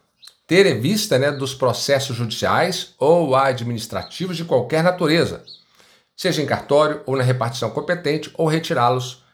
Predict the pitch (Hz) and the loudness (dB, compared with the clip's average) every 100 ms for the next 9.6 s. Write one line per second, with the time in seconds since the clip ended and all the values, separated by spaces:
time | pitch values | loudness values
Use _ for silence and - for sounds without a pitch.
0 | _ - 127 - 113 104 104 120 120 76 | _ -8 -6 -4 -2 -2 0 0 -2 -6
1 | - _ _ - - - _ 120 123 135 | -12 _ _ -20 -20 -20 _ 0 4 2
2 | 135 139 127 139 165 123 - - - - | 2 0 0 2 2 0 -6 -20 -14 -4
3 | 135 135 147 151 110 135 160 156 123 156 | -2 2 2 2 2 4 4 2 -6 -2
4 | 151 139 - 123 - 160 - 190 214 240 | 0 0 2 0 0 -8 -4 0 0 0
5 | 233 - _ _ - - 196 214 226 220 | -6 -10 _ _ -16 -2 4 4 4 0
6 | 202 - 208 208 202 202 196 - 185 196 | 0 0 0 -2 -2 2 0 2 0 0
7 | 202 208 - 147 143 160 165 165 170 151 | 0 0 0 2 4 2 0 -2 -2 0
8 | 160 147 139 160 101 - - 78 78 76 | 0 -2 -2 0 0 -4 -12 -8 -8 -8
9 | 85 110 - 104 113 151 | -6 -6 0 0 -2 -8